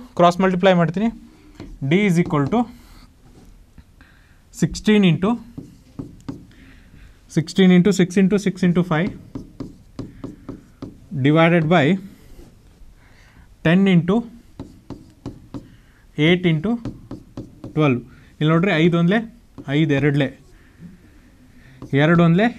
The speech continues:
ಎರಡು ಎಂಟ್ಲೆ, ಎಂಟು ಒಂದ್ಲೆ ಎಂಟು ಒಂದ್ಲೆ. ನೋಡ್ರಿ,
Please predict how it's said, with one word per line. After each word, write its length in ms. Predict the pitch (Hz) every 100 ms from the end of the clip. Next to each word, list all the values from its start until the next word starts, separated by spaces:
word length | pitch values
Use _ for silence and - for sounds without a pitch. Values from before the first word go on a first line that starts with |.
| - 156
ಎರಡು 200 | 156 165 151
ಎಂಟ್ಲೆ, 240 | 151 151 127 - - - 165 151
ಎಂಟು 180 | 165 170
ಒಂದ್ಲೆ 160 | 190 202
ಎಂಟು 160 | 160 151
ಒಂದ್ಲೆ. 160 | 147 143 - - _ -
ನೋಡ್ರಿ, 360 | 151 160 165